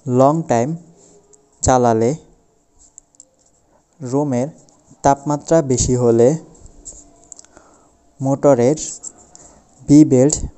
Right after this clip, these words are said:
বেশি টাইট হলে, লক্ষ্য করবেন সব মোটরে তো আর বেল্ট ব্যবহার করা হয় না, যেখানে বেল্ট ব্যবহার করা হয় সেখানে লক্ষ্য করবেন বেল্টে কি বেশি টাইট কিনা।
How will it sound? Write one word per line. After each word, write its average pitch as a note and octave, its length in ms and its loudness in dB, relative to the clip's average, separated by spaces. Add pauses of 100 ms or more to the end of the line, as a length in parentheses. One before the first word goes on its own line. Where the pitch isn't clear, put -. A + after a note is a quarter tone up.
(160)
বেশি C3 220 2 (120)
টাইট B2+ 240 2 (260)
হলে, B2 260 4 (1400)
লক্ষ্য C3 380 2
করবেন B2 220 4 (100)
সব C3+ 240 0
মোটরে C3+ 380 0
তো D3 100 4
আর B2+ 60 0 (180)
বেল্ট B2+ 220 0 (140)
ব্যবহার C3 300 4
করা D3 180 2
হয় D#3 160 0
না, C3+ 40 0 (100)
যেখানে C3+ 320 -2 (100)
বেল্ট C3 180 4 (140)
ব্যবহার B2+ 340 4
করা B2+ 260 2
হয় B2 160 -4 (200)
সেখানে C3 300 -4 (100)
লক্ষ্য B2+ 280 -2
করবেন B2+ 260 0
বেল্টে A#2+ 300 0
কি A#2+ 60 -4 (100)
বেশি A#2+ 220 -4 (200)
টাইট A2+ 200 0 (120)
কিনা। A2+ 220 -2